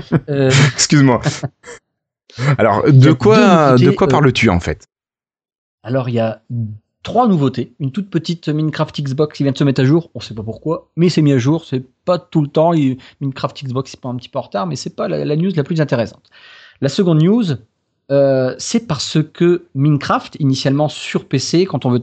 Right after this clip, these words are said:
Speaker 2: jouer en réseau, nous sommes obligés d'acheter, de, de louer, enfin de, de payer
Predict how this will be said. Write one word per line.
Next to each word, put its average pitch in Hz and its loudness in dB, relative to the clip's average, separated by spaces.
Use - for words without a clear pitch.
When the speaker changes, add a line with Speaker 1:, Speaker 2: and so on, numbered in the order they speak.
Speaker 2:
jouer 127 0
en 117 2
réseau, 127 0
nous 123 -2
sommes 113 0
obligés 117 0
d'acheter, 123 -2
de, 98 0
de 101 -2
louer, 139 2
enfin 127 -4
de, 95 -4
de 101 -6
payer 143 -2